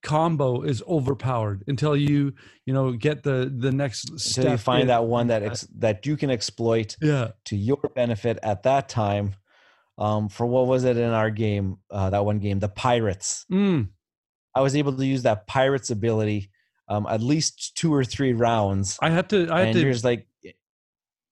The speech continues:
Speaker 1: advance
Speaker 2: yeah, you're just like,
Speaker 1: myself to
Speaker 2: you're,
Speaker 1: get out
Speaker 2: you're like,
Speaker 1: of it.
Speaker 2: "I, I can't," you're like, "I can't do anything." And I'm like, "I can do it. I'm gonna keep doing it <laughs> until
Speaker 1: Yeah.
Speaker 2: I can't anymore."
Speaker 1: Yeah, I had to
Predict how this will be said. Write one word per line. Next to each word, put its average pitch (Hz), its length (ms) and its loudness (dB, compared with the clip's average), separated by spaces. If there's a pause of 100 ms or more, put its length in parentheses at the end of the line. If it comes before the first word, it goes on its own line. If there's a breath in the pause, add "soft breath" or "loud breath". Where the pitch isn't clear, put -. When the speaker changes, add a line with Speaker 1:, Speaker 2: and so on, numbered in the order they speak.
(320)
Speaker 1:
advance 151 580 2
Speaker 2:
yeah, 156 60 2
you're 165 100 4
just 151 140 -2
like, 147 120 4
Speaker 1:
myself 139 380 -6
to 143 80 -4
Speaker 2:
you're, 139 140 4
Speaker 1:
get 156 60 2
out 135 60 2
Speaker 2:
you're 151 80 4
like, 147 140 2
Speaker 1:
of - 60 -6
it. 135 40 4 (120)
Speaker 2:
"I, 147 60 2
I 160 40 0
can't," 165 320 -2
you're 139 160 2
like, 147 160 2
"I 160 120 2
can't 139 260 -2
do 135 120 0
anything." 170 380 -2
And 104 80 0
I'm 110 80 2
like, 107 240 0 (840)
"I 117 160 2
can 202 340 -2
do 131 160 2
it. 151 180 -4 (120)
I'm 117 140 -2
gonna 131 140 0
keep 202 300 -10
doing 127 300 2
it 160 240 0
<laughs> - 40 -10
until 151 360 2
Speaker 1:
Yeah. 131 60 4
Speaker 2:
I 120 80 4
can't 139 320 -4
anymore." 127 640 0
Speaker 1:
Yeah, 147 240 -2
I 143 80 -2
had 147 260 -2
to 139 140 -2